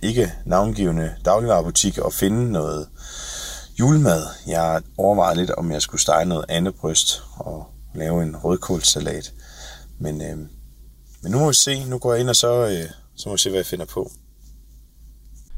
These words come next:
Jeg beslutter mig for at lave, øh, andebryst. Det er nemt. Det er nemt at have med. Så jeg køber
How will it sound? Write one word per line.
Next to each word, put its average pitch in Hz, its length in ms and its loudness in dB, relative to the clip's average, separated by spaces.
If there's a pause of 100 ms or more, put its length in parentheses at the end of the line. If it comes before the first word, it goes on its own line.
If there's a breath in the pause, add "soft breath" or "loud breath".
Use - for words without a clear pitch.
(580 soft breath)
Jeg 101 100 4
beslutter 127 300 4
mig 87 140 2
for 101 240 2
at 78 60 2
lave, 76 420 4
øh, 73 140 2 (600 soft breath)
andebryst. - 680 4
Det 85 80 4
er 85 40 4
nemt. - 460 2 (480)
Det 80 80 4
er 82 40 4
nemt 87 180 2
at - 40 4
have 80 100 4
med. 87 220 4 (880 loud breath)
Så - 180 4
jeg 85 160 4
køber 78 580 2